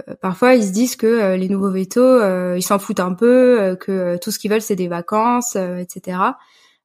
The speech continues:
Euh, encore une fois, je parle pour moi, mais, euh, je sais que c'est quand même, euh, très répandu, euh, autour de moi. Euh, on a extrêmement peur de se mettre à travailler.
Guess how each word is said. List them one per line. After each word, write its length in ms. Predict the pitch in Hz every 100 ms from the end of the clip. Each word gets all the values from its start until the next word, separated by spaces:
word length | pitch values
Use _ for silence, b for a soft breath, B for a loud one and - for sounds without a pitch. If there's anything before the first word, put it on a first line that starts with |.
| -
Euh, 640 | 196 185 185 180 180 180 180 - _ _ _ _ _ _
encore 240 | - 214 214
une 100 | 214
fois, 120 | 247
je 80 | -
parle 220 | 196 190
pour 180 | 208 208
moi, 220 | 220 226
mais, 340 | 208 185 180
euh, 140 | 180 175
je 120 | 185
sais 160 | - 202
que 140 | 190
c'est 440 | - 180 175 175 - _ _ -
quand 120 | 202
même, 240 | 185 185 180
euh, 120 | 175
très 280 | - 208 190
répandu, 560 | 190 196 196 185 202
euh, 140 | 185 175
autour 300 | 175 202 190
de 80 |
moi. 280 | 190 208 247 B B B _ -
Euh, 400 | 185 180 175 180 - -
on 200 | 202 202
a 160 | 202 -
extrêmement 600 | 220 226 - - 202 190
peur 280 | 185 220 208
de 120 | 190
se 160 | 190 190
mettre 200 | 180 -
à 40 |
travailler. 480 | 185 180 180 180 185